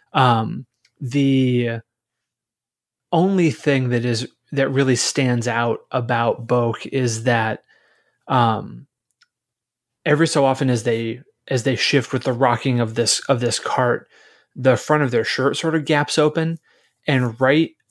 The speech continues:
uh, at the top of their chest, there is, uh, it looks like a necklace at a glance. Uh, if you look more closely, you can see that the wood is actually inset into the, into their skin, into their flesh,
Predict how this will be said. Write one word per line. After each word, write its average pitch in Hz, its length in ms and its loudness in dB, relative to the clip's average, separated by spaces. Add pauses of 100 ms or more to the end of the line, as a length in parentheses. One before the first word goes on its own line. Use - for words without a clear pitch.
(120)
uh, 120 380 0
at 123 100 -6
the 127 80 -6
top - 340 -2
of 127 160 -2
their 123 140 2
chest, - 720 -2
there 131 380 2
is, 123 600 0 (680)
uh, 123 340 4
it 147 100 2
looks 160 320 0
like 175 140 2
a 131 80 4
necklace 123 760 0 (560)
at 127 140 2
a 127 40 4
glance. 123 640 0 (160)
Uh, 127 220 2
if 131 200 0
you 135 160 4
look 131 460 0 (460)
more 135 180 4
closely, 120 640 0
you 135 160 2
can 120 180 -2
see 139 240 0
that 123 180 0
the 120 80 2
wood 123 340 2
is 123 140 2
actually 127 380 -2
inset 123 640 0
into 127 320 2
the, 113 180 -6 (160)
into 139 220 4
their 113 160 -4
skin, 127 540 0
into 123 200 -2
their 107 120 -6
flesh, - 520 -2